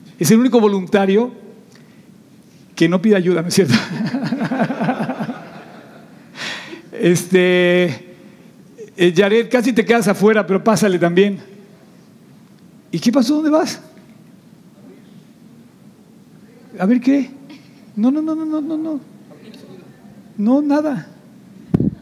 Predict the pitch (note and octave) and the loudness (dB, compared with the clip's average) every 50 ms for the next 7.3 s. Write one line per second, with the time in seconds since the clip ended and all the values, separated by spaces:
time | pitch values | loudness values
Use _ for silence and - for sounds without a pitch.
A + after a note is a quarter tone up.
0 | - - - - - - - - - - - - - - - - - - - - | -18 -20 -20 -18 -20 -20 -20 -16 -16 -16 -16 -8 -4 -4 -2 -2 0 0 2 2
1 | - - - - - - - - - - - - - - - - - - - - | 2 0 -2 -6 -10 -20 -20 -20 -20 -20 -20 -20 -20 -20 -20 -20 -20 -20 -20 -20
2 | - - - - - - - - - - - - - - - - - - - - | -20 -20 -20 -20 -20 -20 -10 -4 -4 -4 -4 -4 -20 -20 -20 -20 -20 -20 -20 -20
3 | - - - - B3+ C4+ D4 C#4+ B3+ A3+ C#4+ D4+ D4 - - A#3+ - - A3 A3+ | -12 -4 2 2 4 4 4 2 2 2 2 2 2 2 2 0 0 2 2 2
4 | A3 A3+ A#3+ A#3 A#3+ - - G#3+ G3+ G3 B3 B3 - C4 B3+ A#3 G#3+ A#3+ A#3 A#3+ | 2 4 2 2 0 0 2 2 4 4 4 2 2 -2 -2 0 0 2 2 2
5 | A3+ A3 F#3+ D#3 G3 D#3+ - G#3+ E3+ A3+ A3 G#3+ G3+ G3+ G#3+ G#3+ G#3 - G#3 G3+ | 0 0 0 0 0 0 0 0 2 2 4 4 4 2 2 0 2 2 2 2
6 | G#3 G#3 - - - F3 G#3 G#3 - G#3 G3+ F#3+ G#3 G#3 G3 F#3 E3+ - G3+ F#3 | 2 0 -4 -2 0 2 2 2 2 2 2 2 2 2 0 -2 0 2 0 0
7 | F3+ - - D3+ - | 0 -4 -8 -12 -12